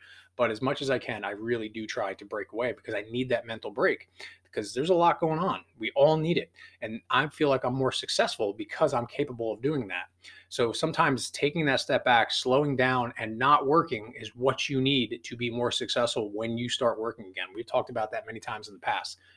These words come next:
It's extremely important. All right, so that's what I wanted to cover today. I hope if you had a great weekend, I really did. And if you didn't, start thinking about the things that you can put in place to give yourself that break even every week. Even if you can't find twenty-four hours yet,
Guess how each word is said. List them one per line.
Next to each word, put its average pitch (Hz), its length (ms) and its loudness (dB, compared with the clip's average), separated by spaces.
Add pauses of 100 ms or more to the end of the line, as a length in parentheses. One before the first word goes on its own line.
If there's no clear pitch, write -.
It's - 140 -4
extremely 117 420 0
important. - 400 -6 (480)
All 107 80 6
right, 135 200 6
so - 120 -4
that's 123 200 4
what 165 100 8
I 147 40 12
wanted 139 240 6
to - 80 -2
cover 123 180 4
today. 123 420 2 (260)
I - 60 -4
hope 156 300 6 (120)
if 127 180 -6 (480)
you 123 100 0
had 139 140 8
a 123 40 6
great 117 200 4
weekend, 101 260 -4
I 101 60 -6
really 113 260 4
did. 92 300 -6
And 104 140 -12
if - 200 -16
you 110 100 -12
didn't, 151 340 2 (480)
start 160 280 0
thinking 151 240 0
about 131 200 4
the - 60 -14
things 143 240 0
that 131 80 -6
you 139 140 -2
can 135 120 -2
put 135 180 -2
in 113 80 -8
place 131 320 0
to 117 100 -12
give 131 200 2
yourself 120 440 2
that 117 180 0
break 113 400 0 (100)
even 110 280 -4 (120)
every 110 260 -4
week. 98 280 -8 (340)
Even 117 120 -4
if 127 100 -4
you 131 60 -12
can't 127 340 0
find 120 240 0
twenty-four 120 500 0
hours 127 280 2
yet, 147 200 4